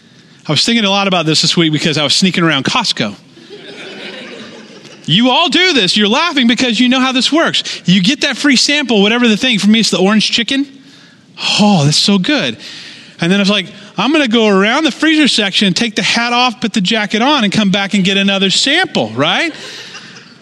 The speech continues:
'Cause I don't want them to know that I'm the guy that's mooching all the free stuff. So I'm gonna, I'm gonna alter my appearance just a little bit, and then I'm gonna, I'll go, I'll go back here and get the dog food, and I'll circle back, give it some time, come back through,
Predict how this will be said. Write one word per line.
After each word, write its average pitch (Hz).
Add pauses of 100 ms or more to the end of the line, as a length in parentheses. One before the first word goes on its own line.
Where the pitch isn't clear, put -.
'Cause 226
I 269
don't 302
want 311
them 294
to 285
know 320
that 254
I'm 262
the 254
guy 285
that's 254
mooching 285
all 240
the 226
free 381
stuff. 143 (600)
So 220
I'm 226
gonna, 240
I'm 220
gonna 196
alter 233
my 254
appearance 254
just -
a 262
little 269
bit, 190
and 180
then 240
I'm 233
gonna, - (140)
I'll 220
go, 254
I'll 208
go 269
back 254
here 254
and 233
get 220
the -
dog 233
food, 240
and 214
I'll 147
circle 208
back, 208
give 185
it 175
some 190
time, 196 (280)
come 180
back 190
through, 202